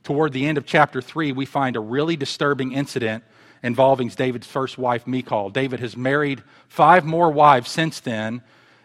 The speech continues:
And now here in chapter three, several years later, later, David decides he wants Michal back as a wife, not because necessarily he misses her, but because he needs her for strategic political reasons. Look at chapter three, verses fourteen to sixteen.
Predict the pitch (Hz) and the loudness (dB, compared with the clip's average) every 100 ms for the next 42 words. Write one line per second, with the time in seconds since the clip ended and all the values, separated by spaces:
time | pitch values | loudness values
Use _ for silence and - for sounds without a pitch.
0 | - 127 143 175 151 170 180 165 - 160 | -6 -2 4 4 4 2 0 0 2 2
1 | 151 135 - 160 135 - 156 151 170 151 | 2 -6 -6 -4 -4 0 0 2 -2 -2
2 | 143 139 151 139 127 - 135 160 139 107 | 0 2 2 2 -2 -2 0 2 0 0
3 | 147 175 160 143 - 156 151 123 - 147 | 0 0 -2 -4 2 4 4 2 -4 -4
4 | 151 143 143 156 160 131 107 170 165 - | -4 -4 -4 -2 0 0 2 2 2 0
5 | 127 117 113 107 123 - - - - 165 | -10 -6 -4 -4 -6 -12 -20 -20 0 2
6 | 196 175 190 147 156 - - 160 143 143 | 4 2 2 2 -2 -4 -2 -2 -2 -2
7 | 147 202 156 - 131 127 - - - 143 | 0 0 0 -2 -2 -4 -8 -14 -8 -8
8 | 151 151 - 147 143 180 151 160 143 - | -2 -2 -2 -4 -4 -6 -4 -4 -4 -6
9 | 135 - - - 175 151 - - 147 151 | -12 -10 -10 -6 -6 -6 -8 -4 -2 -2
10 | 120 107 104 - 90 87 - _ _ _ | -4 -8 -10 -12 -18 -20 -20 _ _ _
11 | _ _ _ 139 165 - 160 - 131 - | _ _ _ -4 -4 2 2 2 -6 -6
12 | 147 120 120 120 - 135 120 131 113 - | -6 -4 -8 -10 -8 -8 -6 -6 -8 -8
13 | 117 - - 95 82 | -10 -10 -16 -18 -20